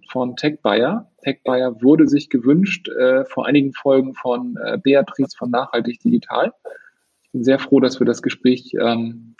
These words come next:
heute führen können. Christopher, herzlich willkommen. Vielen Dank, dass du da bist. Und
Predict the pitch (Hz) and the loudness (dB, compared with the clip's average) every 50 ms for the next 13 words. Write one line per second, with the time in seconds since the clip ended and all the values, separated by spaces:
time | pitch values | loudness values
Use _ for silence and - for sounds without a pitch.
0 | _ - 120 110 117 107 - - 147 143 147 - - 104 127 175 233 - - - | _ -4 -2 -2 -2 0 2 2 2 2 0 -4 -6 -4 -2 -2 -4 -4 -8 -18
1 | - _ _ _ _ _ _ _ _ _ _ - - 147 151 - 160 - 185 196 | -20 _ _ _ _ _ _ _ _ _ _ -2 -2 0 0 -2 -2 0 -2 -4
2 | 226 - - _ _ - 160 151 151 - 147 - - 151 - 151 131 147 175 175 | -4 -6 -10 _ _ -2 -2 0 0 0 -2 0 0 0 0 0 0 0 -2 -2
3 | - 151 143 127 135 131 131 131 - - 165 156 139 107 104 107 131 180 247 - | -2 -2 0 2 0 0 -2 -6 -4 -2 -2 0 2 2 2 2 2 2 0 0
4 | - - - - _ _ _ _ _ _ _ _ _ _ _ _ _ _ _ _ | -6 -14 -20 -20 _ _ _ _ _ _ _ _ _ _ _ _ _ _ _ _
5 | _ - 131 135 131 135 135 135 139 143 - - - - | _ 0 2 2 2 2 0 -4 -6 -12 -14 -16 -18 -18